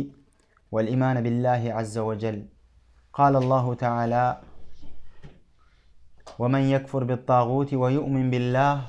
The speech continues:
فقد استمسك بالعروة الوثقى لا انفصام لها والله سميع عليم".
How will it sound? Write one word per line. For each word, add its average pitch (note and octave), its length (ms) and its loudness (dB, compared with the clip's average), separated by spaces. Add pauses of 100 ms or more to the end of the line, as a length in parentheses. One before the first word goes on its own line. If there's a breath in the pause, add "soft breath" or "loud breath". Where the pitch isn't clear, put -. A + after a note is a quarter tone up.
فقد C3 300 0
استمسك A#2+ 1000 -2
بالعروة B2 680 0
الوثقى C3+ 680 2
لا C3 120 0
انفصام B2 520 -2
لها A#2+ 480 0
والله A#2 460 0
سميع A2+ 560 -6
عليم". A2+ 320 -2